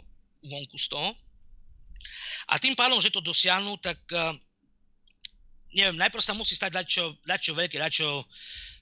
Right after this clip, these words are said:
tragické. Ja neviem, možno Putin z-, použije nejaké malé atomové, eh, zbranie, bomby,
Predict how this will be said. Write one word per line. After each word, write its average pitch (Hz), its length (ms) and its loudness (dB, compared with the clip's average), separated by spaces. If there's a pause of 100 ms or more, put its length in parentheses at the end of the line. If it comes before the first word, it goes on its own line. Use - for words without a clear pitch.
(140)
tragické. 160 640 2 (560)
Ja 170 120 -2
neviem, 165 320 0 (120)
možno 156 320 -4
Putin 160 480 0
z-, 143 300 -6
použije 156 340 0
nejaké 151 300 -2
malé 156 180 0
atomové, 139 640 2
eh, 131 500 -2
zbranie, 151 680 6
bomby, 160 500 2